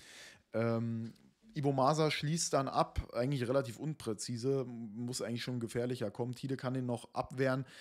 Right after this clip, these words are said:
dann steht Schernd, goldrichtig, staubt ab zum zwei zu eins. War echt ein super Spielzug, super Balleroberung, so kann's laufen. Du gehst wieder in Führung, kamst wieder gut aus, äh,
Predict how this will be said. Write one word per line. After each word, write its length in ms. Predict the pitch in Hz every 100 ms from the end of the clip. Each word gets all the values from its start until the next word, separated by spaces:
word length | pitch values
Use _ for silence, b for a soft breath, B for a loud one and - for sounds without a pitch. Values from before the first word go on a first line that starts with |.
| B B -
dann 140 | 127
steht 240 | - 131
Schernd, 440 | - 127 127 127 123
goldrichtig, 680 | 127 143 127 131 131 131 -
staubt 360 | 117 120 -
ab 280 | - 117 -
zum 240 | - 127 120
zwei 260 | - 113
zu 160 | 117 113
eins. 240 | 117 131
War 160 | 113 -
echt 220 | 170 -
ein 40 |
super 280 | 139 147 143
Spielzug, 440 | - 151 - 135 127
super 240 | 147 143
Balleroberung, 580 | 131 131 127 127 127 131
so 160 | 127 131
kann's 240 | 143 123
laufen. 260 | 117 131 135
Du 60 |
gehst 320 | 117 113 - 117
wieder 240 | 165 196
in 100 | 170
Führung, 380 | - 156 160 156
kamst 420 | 139 131 113 117
wieder 220 | 151 190
gut 260 | 135 151 175
aus, 540 | 127 147 - - - 117
äh, 380 | 135 135 139